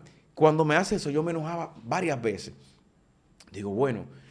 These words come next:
estoy ahí cuando estamos tocando, nos subimos en una guagua y vamos corriendo. Literal, literal,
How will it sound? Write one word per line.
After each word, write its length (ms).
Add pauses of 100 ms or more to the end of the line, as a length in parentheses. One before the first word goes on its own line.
(400)
estoy 220
ahí 180
cuando 200
estamos 260
tocando, 500
nos 180
subimos 240
en 60
una 140
guagua 400 (180)
y 100
vamos 260
corriendo. 580
Literal, 1000 (340)
literal, 840